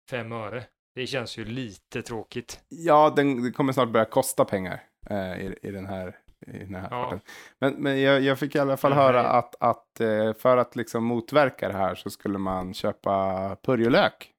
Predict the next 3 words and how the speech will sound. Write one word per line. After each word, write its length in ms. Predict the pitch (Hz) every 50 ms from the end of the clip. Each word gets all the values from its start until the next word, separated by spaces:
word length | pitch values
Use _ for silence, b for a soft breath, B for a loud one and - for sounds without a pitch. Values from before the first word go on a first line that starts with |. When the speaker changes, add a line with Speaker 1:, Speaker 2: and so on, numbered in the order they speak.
| _ _ _ _ _ _ _ _ - - _ _ _ _ _ _ _ _ _ _ _ _ _ _ _ _ _ _ _ _ _ _ _ _ _ _ _ _ - 120
Speaker 2:
Och, 560 | - 139 131 127 127 123 - _ _ _ - 131
eh, 380 | 123 123 120 117 117 117 123
nu 100 | 135 156